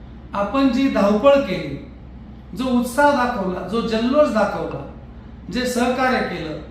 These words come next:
हे निश्चितपणाने कौतुकास्पद आहे आणि अविस्मरणीय आहे. मी कदापि विसरू शकत नाही. महाराष्ट्रातील व तालुक्यातील निवडणुका ज्या पद्धतीने हाताळल्या गेले, जे निकाल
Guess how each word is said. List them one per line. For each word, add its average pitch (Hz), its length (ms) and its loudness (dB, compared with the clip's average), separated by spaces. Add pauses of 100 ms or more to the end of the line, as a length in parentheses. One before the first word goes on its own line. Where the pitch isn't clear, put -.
(420)
हे 214 120 0
निश्चितपणाने 208 800 -2
कौतुकास्पद 214 880 -2
आहे 220 240 0 (460)
आणि 180 220 -4 (180)
अविस्मरणीय 202 760 2
आहे. 180 400 -2
मी 180 100 0
कदापि 185 520 -2
विसरू 170 280 -6
शकत 143 420 -10
नाही. 147 120 -12 (760)
महाराष्ट्रातील 247 880 0 (640)
व 226 60 -2
तालुक्यातील 254 920 2
निवडणुका 196 500 0
ज्या 247 100 -8
पद्धतीने 247 600 -4
हाताळल्या 254 600 2
गेले, 151 440 -6 (340)
जे 240 140 2
निकाल 262 480 2